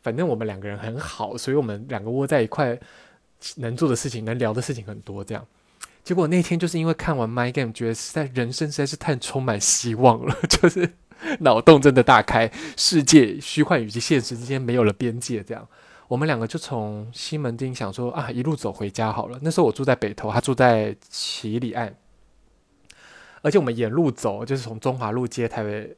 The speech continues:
那个中山北路，沿路走，我们到一个景点，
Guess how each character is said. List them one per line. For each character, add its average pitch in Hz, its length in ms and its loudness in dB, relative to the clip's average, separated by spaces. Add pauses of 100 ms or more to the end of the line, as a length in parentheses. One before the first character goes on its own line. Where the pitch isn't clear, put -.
(120)
那 123 100 -10
个 117 100 -4
中 123 160 -6
山 127 120 -4
北 110 140 -2
路， 110 220 -10 (420)
沿 127 120 -4
路 185 140 2
走， 117 140 0
我 98 40 -8
们 98 80 -12
到 143 120 4
一 123 40 -4
个 123 80 -4
景 113 280 -10
点， 113 200 -6